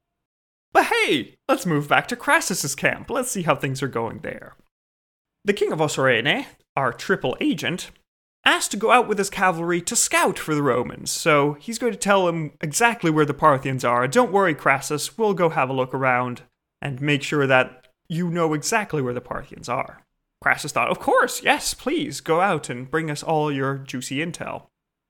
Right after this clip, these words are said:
Crassus waits a day, waits two days, and then the king comes back. That's great. Good, good. The king of Osroene tells Crassus, "Oh, I know a very good place you should go to.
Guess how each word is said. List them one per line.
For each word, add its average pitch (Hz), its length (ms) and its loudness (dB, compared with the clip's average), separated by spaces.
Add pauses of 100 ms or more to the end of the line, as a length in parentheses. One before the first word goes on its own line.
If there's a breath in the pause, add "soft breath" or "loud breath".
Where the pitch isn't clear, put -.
(580)
Crassus - 420 0
waits 135 560 -4 (380)
a 160 40 -10
day, 143 420 2 (580)
waits 147 240 -8
two 233 220 -2
days, 139 480 4 (640)
and 262 160 2
then 165 260 2
the 240 60 -4
king 160 200 -4
comes 302 220 -4
back. - 400 -2
That's 415 240 -4
great. - 520 -4
Good, - 360 -2
good. - 300 -6 (760)
The 196 60 -8
king 220 180 -4
of 165 60 2
Osroene 165 600 2 (560 loud breath)
tells 294 300 -2
Crassus, 220 480 0
"Oh, 262 200 4
I 156 140 -2
know 226 220 -2
a 175 60 2
very 247 440 0
good 220 340 -4
place 233 340 -2
you 190 80 -6
should 160 220 -6
go 190 240 4
to. - 400 -6